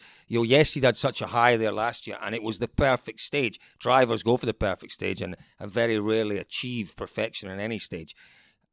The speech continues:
I think Padden's drive through El Condor in two thousand and sixteen was as close to the perfect stage as you're ever gonna get. And the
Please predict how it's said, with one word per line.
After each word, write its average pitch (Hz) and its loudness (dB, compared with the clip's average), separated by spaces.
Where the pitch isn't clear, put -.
I - -4
think 120 2
Padden's 127 4
drive 110 2
through 107 0
El 101 6
Condor 104 0
in 92 -14
two - -8
thousand 98 -4
and 90 -10
sixteen - -4
was 92 -8
as 87 -10
close - -4
to - -14
the 92 -10
perfect 104 -6
stage 95 -10
as 87 -12
you're 90 -8
ever 92 -8
gonna 85 -14
get. - -6
And 101 -2
the - -6